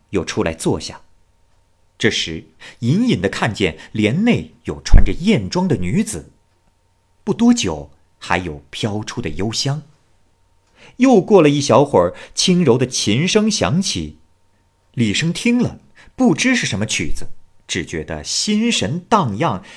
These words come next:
令人魂魄飞跃。曲中，李生向帘内偷偷一看，这佳人有二十多岁。程氏不停地劝李生饮酒，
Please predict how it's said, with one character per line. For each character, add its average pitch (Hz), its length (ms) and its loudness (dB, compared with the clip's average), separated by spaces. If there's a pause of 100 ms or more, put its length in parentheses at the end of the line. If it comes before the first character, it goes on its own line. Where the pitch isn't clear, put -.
令 139 180 -4
人 90 400 -8
魂 101 360 -8
魄 - 160 -8
飞 180 220 -4
跃。 202 280 -4 (800)
曲 - 200 -6
中， 117 300 -4 (400)
李 113 240 2
生 233 460 0
向 123 260 -4
帘 90 200 -4
内 170 220 -6
偷 226 300 -2
偷 233 220 -6
一 113 140 -6
看， - 340 -12 (360)
这 104 120 -2
佳 101 240 -2
人 85 260 -8 (140)
有 82 320 -12
二 139 160 -6
十 - 120 -10
多 117 160 -6
岁。 139 200 -10 (1300)
程 123 260 -2
氏 123 220 0
不 226 240 -2
停 104 240 -8
地 143 100 2
劝 123 240 2
李 85 140 4
生 117 180 -4
饮 104 280 -2
酒， 73 360 -10